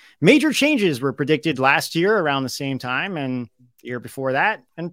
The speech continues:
the year before that, and I think pretty much the year before that, too.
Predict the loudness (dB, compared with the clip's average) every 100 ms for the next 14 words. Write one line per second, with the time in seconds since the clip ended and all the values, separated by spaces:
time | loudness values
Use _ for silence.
0 | _ -14 -10 -8 -8 -6 -2 0 2 0
1 | -2 -6 -4 -4 -6 -4 -6 -6 -6 -6
2 | -6 -6 -8 -8 -8 -4 -6 -8